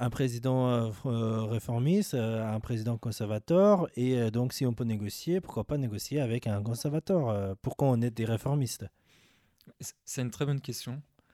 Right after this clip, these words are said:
Speaker 2: D'ailleurs, il y a, il y a des analystes maintenant qui disent que ça serait mieux de négocier avec un président conservateur, euh,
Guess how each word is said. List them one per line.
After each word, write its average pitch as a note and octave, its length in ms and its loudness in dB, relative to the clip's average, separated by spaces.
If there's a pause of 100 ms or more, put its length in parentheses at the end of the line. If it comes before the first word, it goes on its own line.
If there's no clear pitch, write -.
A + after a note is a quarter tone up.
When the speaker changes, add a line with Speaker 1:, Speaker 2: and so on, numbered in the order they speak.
(380)
Speaker 2:
D'ailleurs, B2 420 -2
il B2 40 -2
y A#2 40 0
a, A2+ 300 -4 (320)
il B2+ 60 -12
y A#2+ 40 -6
a A#2 40 -6
des A2+ 220 -6
analystes C3+ 420 0
maintenant C#3 300 -4
qui - 180 -12
disent C#3+ 220 -8
que C3+ 80 -10
ça A#2 140 -8
serait - 180 -4
mieux C3+ 240 2
de B2+ 100 -2
négocier B2 440 0
avec C3 180 -2
un A#2+ 80 -4
président B2 340 -4
conservateur, B2 840 -4
euh, - 60 -10